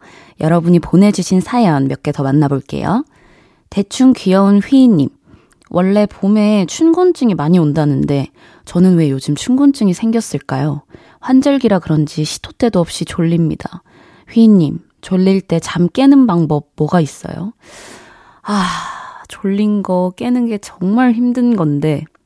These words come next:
혹시 뭐 졸음껌 같은 거는 드셔보셨을지. <laughs> 왜냐면 실제로 제가, 저도 졸음을 잘 못 깨는 스타일인데 그때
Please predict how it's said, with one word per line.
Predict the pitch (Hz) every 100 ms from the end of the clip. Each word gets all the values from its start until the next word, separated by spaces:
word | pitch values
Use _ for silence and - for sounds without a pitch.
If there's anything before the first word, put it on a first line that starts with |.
| _ _
혹시 | 233 -
뭐 | 156
졸음껌 | - - 190 285 302 254 240
같은 | 208 - 180
거는 | 160 147 143 127 - -
드셔보셨을지. | 160 175 156 131 147 143 - - 143 - - 107 135 -
<laughs> | 202 - - - - -
왜냐면 | 190 196 202 254 156 131 _ _ _ _ _
실제로 | - - 339 349 285
제가, | 196 160 151
저도 | - 170 175 170 147 131 _ _
졸음을 | - - 214 302 262
잘 | 196 156
못 | 143 160 - -
깨는 | 339 311 202
스타일인데 | - - 202 143 139 185 160 160 _ _ - - - _ _ _
그때 | - - 190 175 139